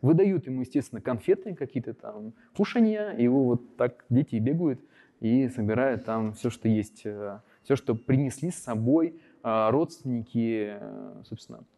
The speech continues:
усопших. Но мы с вами сейчас пройдём дальше.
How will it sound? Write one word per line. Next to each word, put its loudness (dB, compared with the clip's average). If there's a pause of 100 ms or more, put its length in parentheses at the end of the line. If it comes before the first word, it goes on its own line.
(720)
усопших. -4 (400)
Но 0
мы 0
с -10
вами 2
сейчас -6
пройдём 0
дальше. -4